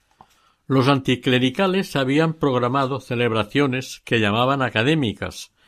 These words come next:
en honor de Voltaire, Lutero, Pombal y Giordano Bruno,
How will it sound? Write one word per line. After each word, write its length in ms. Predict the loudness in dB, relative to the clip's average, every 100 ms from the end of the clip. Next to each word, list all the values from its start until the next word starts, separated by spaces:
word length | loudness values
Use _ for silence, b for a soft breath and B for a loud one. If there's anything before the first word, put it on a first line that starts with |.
| b b
en 180 | -2 0
honor 340 | 2 2 2 2
de 80 |
Voltaire, 560 | 2 2 0 0 -2 -4 _ -8
Lutero, 640 | -8 -2 0 0 -4 -10 _ -8
Pombal 560 | -4 -2 0 0 -4 B B B B
y 140 | 2
Giordano 500 | 2 0 0 -2 -2
Bruno, 480 | 0 0 0 -4 -12